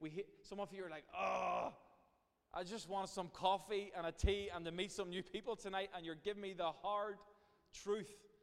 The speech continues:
Well, I'm sorry. Not sorry. Because at the end of the day, Jesus spoke about resources and finances. Some would say more than heaven and hell,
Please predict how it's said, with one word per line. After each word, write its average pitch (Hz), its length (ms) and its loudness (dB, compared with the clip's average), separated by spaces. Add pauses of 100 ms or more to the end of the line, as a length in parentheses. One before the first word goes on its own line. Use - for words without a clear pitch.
(200)
Well, 147 120 -8
I'm 165 120 -8
sorry. 147 320 -4 (1300)
Not 127 220 -12
sorry. 117 240 -10 (1120)
Because 135 320 -8
at 131 80 -14
the 139 80 -4
end 139 160 -10
of 143 80 -8
the 131 60 -8
day, 135 280 -2 (580)
Jesus 151 300 -6
spoke 147 340 -6
about 127 320 -6
resources 135 560 -8
and 123 180 -18
finances. 131 680 -12 (1400)
Some 180 260 0
would 175 140 -4
say 156 220 -2 (140)
more 160 220 -4
than 135 140 -12
heaven 131 260 -10
and 123 100 -14
hell, 120 220 -12